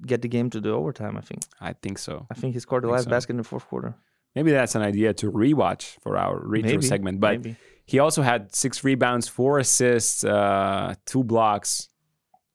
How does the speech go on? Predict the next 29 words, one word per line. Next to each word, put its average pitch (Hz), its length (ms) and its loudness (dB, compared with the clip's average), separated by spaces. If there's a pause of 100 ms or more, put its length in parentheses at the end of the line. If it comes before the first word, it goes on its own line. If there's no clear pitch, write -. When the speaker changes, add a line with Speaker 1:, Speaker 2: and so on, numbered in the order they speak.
(160)
Speaker 2:
His 104 120 -8
plus 107 240 -2
minus 101 320 -2
was 101 120 -8
plus 101 280 -4
nine, 95 420 -6
thirty-three 95 440 -6
efficiency. 95 600 -8 (920)
And, 95 400 -2
uh, 92 460 0 (180)
yeah, 98 320 0
I 107 80 2
don't 120 100 2
know. 120 160 2
That 113 220 2
game, 113 480 0 (600)
mm, 98 440 -6
definitely, 107 640 -4 (100)
you 101 80 -10
know, 98 240 -10 (720)
stayed 120 460 4
in 107 140 4
my 101 200 0
mind 104 340 2
until 98 400 -2 (420)
this 110 280 0
moment 107 340 0
that, - 500 -8
uh, 95 600 0